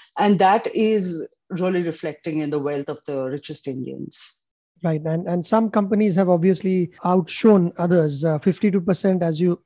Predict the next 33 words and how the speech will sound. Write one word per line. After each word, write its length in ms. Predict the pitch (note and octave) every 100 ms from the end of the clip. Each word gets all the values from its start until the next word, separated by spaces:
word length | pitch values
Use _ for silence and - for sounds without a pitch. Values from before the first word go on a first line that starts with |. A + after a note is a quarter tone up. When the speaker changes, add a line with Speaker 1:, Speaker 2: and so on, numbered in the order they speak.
| -
Speaker 2:
mentioned, 580 | E3 F3 D#3 F#3+ E3 -
is, 280 | F3 E3 D#3+
uh, 140 | D#3
the 160 | D#3 F3+
overall 340 | F#3+ G3+ F#3
average, 400 | E3 F#3+ F3 D#3
but, 220 | E3 D#3+ - - _ -
uh, 100 | E3+
some 220 | F#3 F#3+
of 120 | F#3+
them 140 | G#3 F#3
have 300 | F#3+ E3 D#3+
gone 180 | F#3
into, 220 | F#3 F3 F3+
you 100 | F3
know, 140 | F#3+
a 40 |
few 160 | F3 A3+
hundred 360 | - G#3+ A3+ G3
percent 320 | F#3+ E3 D3+
growth. 340 | D3 C3 - G#3 -
Speaker 1:
Yes. 800 | A3 G#3 G3 G3+ F#3 - - -
Uh, 300 | F#3+ F#3 F3+
I 140 | G3
mean, 140 | G3+
if 160 | G3 F#3+
you 80 | A3
see 280 | - A#3 G3
Gautam 420 | F3+ E3+ G3+ F#3
Adani, 420 | D#3+ D#3 F#3 G3
he's 260 | F#3 F3 F3
on 160 | F3
rank 640 | D#3 D3 D#3 E3 E3 F3+